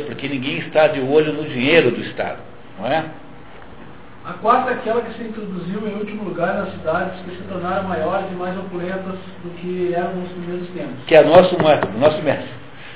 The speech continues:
Speaker 2: Ela exibe a igualdade absoluta, isto é, a lei coloca os pobres no mesmo nível que os ricos e pretende que uns não tenham mais direitos ao governo do que outros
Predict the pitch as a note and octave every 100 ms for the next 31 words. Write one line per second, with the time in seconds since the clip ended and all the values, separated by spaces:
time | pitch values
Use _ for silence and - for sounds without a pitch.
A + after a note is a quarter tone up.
0 | - - - - - - - F3 G3+ F3
1 | A3+ B3+ A3+ F#3 F#3 G3 F#3+ G3 G3+ -
2 | G#3+ F3+ D#3+ - - E3 D#3 C#3 - -
3 | - - - - - - E3+ G3 A3 G#3
4 | G3+ G#3 F#3 - F#3+ G#3 G3+ F#3 F3+ G3+
5 | F#3+ F3+ G3 - F3+ - F3 G3+ G3+ G#3+
6 | G3+ F3+ F#3+ G#3 - F3+ G3 F#3+ F#3+ F#3+
7 | F#3+ F3 F#3+ F#3 F3+ F3+ F3+ F3+ E3+ D#3
8 | D#3+ F3 F#3 F3+ G#3 F#3 - F#3